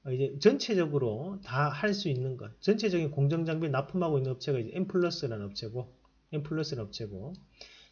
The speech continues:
자, A사라고 적혀있는데 요것이 뭐냐면 이제 엔에스입니다. 엔에스. 엔에스. 아침에 설명드렸고 엔에스예요. 엔에스 같은 경우에는 여기서부터 여기까지만 가능해요. 음.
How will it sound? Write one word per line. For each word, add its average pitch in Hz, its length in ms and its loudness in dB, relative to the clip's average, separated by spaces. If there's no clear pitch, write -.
자, - 240 -4
A사라고 226 640 4
적혀있는데 131 380 -2
요것이 175 420 4
뭐냐면 147 360 2
이제 113 160 -6
엔에스입니다. 196 600 -2
엔에스. 127 380 -10
엔에스. 151 460 -6
아침에 147 240 2
설명드렸고 185 580 4
엔에스예요. 156 460 -4
엔에스 262 400 4
같은 170 300 4
경우에는 170 720 2
여기서부터 175 680 6
여기까지만 156 500 0
가능해요. 101 460 -8
음. - 180 -16